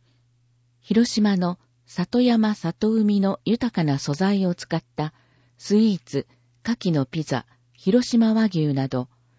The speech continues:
道の駅の売れ筋人気商品や生産者こだわりの一品を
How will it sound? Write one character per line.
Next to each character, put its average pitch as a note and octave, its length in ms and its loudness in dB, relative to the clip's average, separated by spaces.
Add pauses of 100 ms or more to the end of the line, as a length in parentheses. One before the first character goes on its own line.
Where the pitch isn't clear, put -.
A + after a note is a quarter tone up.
(440)
道 E3+ 180 0
の B3+ 200 4
駅 G#3 280 0
の C#3+ 220 0
売 D#3 100 0
れ A3 120 0
筋 G3+ 320 -4
人 G3 220 2
気 - 120 -18
商 G#3+ 240 -2
品 D#3 320 -2
や B2+ 200 -2 (340)
生 B3 260 2
産 A#3 260 2
者 C#3+ 200 -4
こ - 160 -8
だ G3+ 160 0
わ A3 100 0
り G#3 140 0
の F#3+ 140 0
一 D3+ 120 -4 (120)
品 F3 260 0
を E3 160 -4